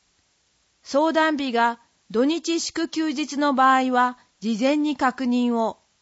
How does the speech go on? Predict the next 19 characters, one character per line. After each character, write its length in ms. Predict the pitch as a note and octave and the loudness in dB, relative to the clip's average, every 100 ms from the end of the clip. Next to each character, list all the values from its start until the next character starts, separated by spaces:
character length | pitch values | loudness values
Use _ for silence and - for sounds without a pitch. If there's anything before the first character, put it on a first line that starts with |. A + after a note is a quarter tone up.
| _ _ _ _ _ _ _ _ _ _ _ _ _ _ _ _ | _ _ _ _ _ _ _ _ _ _ _ _ _ _ _ _
市 240 | - C#4 | -4 0
民 220 | D#4+ F#4 F#4 | 0 -2 -2
相 280 | F4 E4 | 0 2
談。 300 | B3 F3+ C#3 - _ _ _ _ _ _ _ _ _ | 2 0 -4 -14 _ _ _ _ _ _ _ _ _
市 200 | - C4+ | -4 -2
民 200 | D#4+ F#4+ | 0 0
相 240 | F#4+ F4+ F4+ | 0 0 2
談 260 | C#4+ A#3+ | 2 2
受 200 | G#3 A#3+ | 0 -2
付。 460 | A#3 - A3 G#3 - _ _ _ _ _ _ _ - | -4 -4 -4 -4 -4 _ _ _ _ _ _ _ -14
市 200 | - D#4 | -2 2
役 180 | F4+ | 2
所 220 | - E4+ C#4 | 0 0 2
本 260 | B3+ B3+ | 4 2
館 320 | A#3+ A#3 A3 - | 2 0 0 -4
一 140 | G3+ E3+ _ | -10 -10 _
階。 260 | A#3 A#3 G#3 _ _ _ _ _ _ - | 0 0 -2 _ _ _ _ _ _ -2
電 260 | A#3 B3+ | 2 4
話、 300 | A#3+ A#3+ A#3+ | 4 2 0